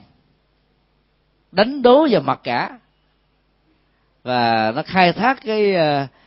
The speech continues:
cái niềm tin, à, thị trường á. <laughs> Vì á, những người này nghĩ trong đầu rằng là các thần linh á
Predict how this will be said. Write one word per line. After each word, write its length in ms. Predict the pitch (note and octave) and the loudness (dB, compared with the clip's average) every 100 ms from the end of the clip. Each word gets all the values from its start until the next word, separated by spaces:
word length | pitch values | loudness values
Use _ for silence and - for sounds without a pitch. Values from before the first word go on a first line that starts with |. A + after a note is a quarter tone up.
| _ | _
cái 100 | F#3+ | -2
niềm 280 | G3+ F3+ C#3+ | 0 0 -4
tin, 320 | - F3 E3 | -4 -4 -2
à, 200 | D#3+ D#3 | -2 -2
thị 200 | C#3 B2+ | -2 -4
trường 340 | C3+ D3+ C3+ C3 | 0 0 0 -2
á. 180 | D#3 C#3+ B2+ | -8 -10 -14
<laughs> 80 | C3 - _ _ _ _ _ _ _ _ _ _ _ _ _ _ | -18 -20 _ _ _ _ _ _ _ _ _ _ _ _ _ _
Vì 280 | B2+ D#3 C#3 | 0 2 2
á, 160 | D3 E3+ | 0 -2
những 260 | C3+ F3 | -4 -2
người 100 | G3+ | 0
này 200 | C#3 B2 | 0 -2
nghĩ 280 | A#2+ C3 E3+ | -2 -2 -2
trong 140 | G3+ D#3+ | -2 0
đầu 160 | B2+ | 0
rằng 200 | A#2+ A#2 | 0 -4
là 200 | B2 A2 | -2 -4
các 260 | G#2 - A#3 | -4 -8 -8
thần 200 | C#3+ B2 | -8 -8
linh 200 | D#3+ E3 | -8 -8
á 120 | F#3+ | -12